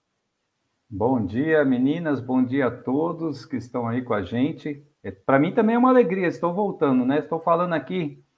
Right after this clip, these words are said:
tava comentando antes, estou falando de Atibaia,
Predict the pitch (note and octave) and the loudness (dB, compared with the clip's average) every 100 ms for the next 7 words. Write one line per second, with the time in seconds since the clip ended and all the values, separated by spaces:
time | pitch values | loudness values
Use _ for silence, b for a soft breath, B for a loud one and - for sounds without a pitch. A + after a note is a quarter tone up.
0 | _ C#3 C#3 C#3 D3+ D3 D3 D3 C#3 C#3+ | _ 0 2 2 2 2 2 2 0 0
1 | D3 C3+ C#3+ C#3+ C3+ C3+ - A#2 A2+ D3 | -4 -2 2 2 2 0 -2 2 6 8
2 | A#3+ G#3+ - | 6 0 -4